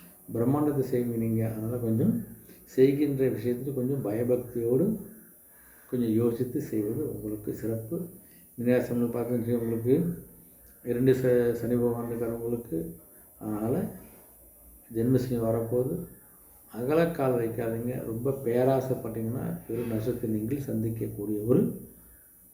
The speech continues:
காலகட்டம் அமையும். கொஞ்சம் ஒரு ஒரு செயலிலும் கொஞ்சம் கவனமா இருப்பது சிறப்பு.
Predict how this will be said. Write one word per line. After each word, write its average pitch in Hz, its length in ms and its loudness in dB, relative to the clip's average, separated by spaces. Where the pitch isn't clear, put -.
காலகட்டம் 110 400 0
அமையும். 113 240 0
கொஞ்சம் 120 400 0
ஒரு 123 140 0
ஒரு 120 140 4
செயலிலும் 120 360 -4
கொஞ்சம் 110 360 -2
கவனமா 110 340 0
இருப்பது 110 380 -4
சிறப்பு. 107 460 -6